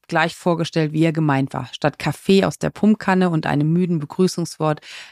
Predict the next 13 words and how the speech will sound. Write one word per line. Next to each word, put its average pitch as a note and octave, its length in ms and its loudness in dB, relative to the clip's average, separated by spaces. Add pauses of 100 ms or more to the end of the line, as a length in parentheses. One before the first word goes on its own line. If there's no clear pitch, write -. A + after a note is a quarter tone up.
gab D#3 180 0
es - 140 -4
Sekt - 220 -2
vom D3+ 160 0
Odinstal C#3+ 520 -2
aus C3+ 120 -6
der C3+ 100 0
Magnum E3+ 420 0
und E3 120 -8
einen D3 220 0
richtig D3 500 -4
guten C3+ 260 -4
Cappuccino. - 560 -6